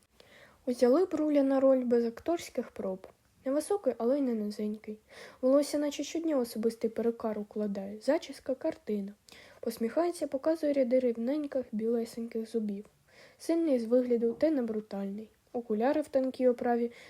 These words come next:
довершують картину. Ось воно, наше майбутнє. Сучасно освічений підліток. На таких усі надії, вони не підведуть. Але кому, як не Юркові Туряниці, знати,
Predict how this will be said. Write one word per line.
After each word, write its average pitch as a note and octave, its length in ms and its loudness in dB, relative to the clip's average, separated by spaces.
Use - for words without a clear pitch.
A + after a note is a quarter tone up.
довершують A#3+ 420 0
картину. G#3 500 -2
Ось E4 260 -4
воно, A3+ 200 -2
наше G#3+ 280 -6
майбутнє. A3 540 -6
Сучасно E4+ 480 0
освічений B3+ 600 -2
підліток. G#3+ 720 -4
На B3+ 160 0
таких C#4+ 320 -2
усі D4+ 240 -4
надії, A3 560 -2
вони A3 220 -4
не A#3 100 -2
підведуть. B3+ 720 0
Але D4 180 4
кому, E4+ 280 2
як C#4 200 2
не A#3+ 140 4
Юркові A#3 420 2
Туряниці, C#4+ 580 -2
знати, C4+ 460 0